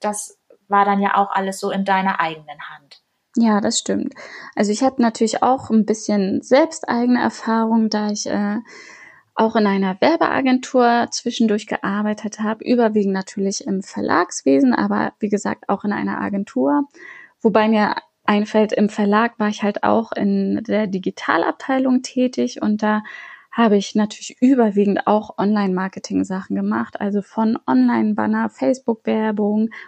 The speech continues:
Speaker 2: Mobile-Banner, habe ich... Ähm, viele Werbemittel auch selbst kreiert. Deswegen ist mir das zum Glück nicht ganz, äh, fern. Und, ähm, ja,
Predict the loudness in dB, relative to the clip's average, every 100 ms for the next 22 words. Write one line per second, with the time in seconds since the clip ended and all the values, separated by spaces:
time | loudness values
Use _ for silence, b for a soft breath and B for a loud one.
0 | _ 4 4 2 -4 -2 -2 -2 -2 -4
1 | -4 -6 -4 -8 -4 -4 -2 -4 -4 -8
2 | _ 0 4 4 4 2 2 2 0 -2
3 | -6 -6 -4 -4 -6 -12 -10 -6 -2 -2
4 | -2 -6 B B B B -10 -4 0 2
5 | 2 -2 -4 -4 -2 -4 -2 0 2 0
6 | 0 -2 0 2 0 0 2 4 2 0
7 | -2 0 2 2 2 -2 -2 0 0 -2
8 | -4 -2 0 0 -2 -2 -2 0 -4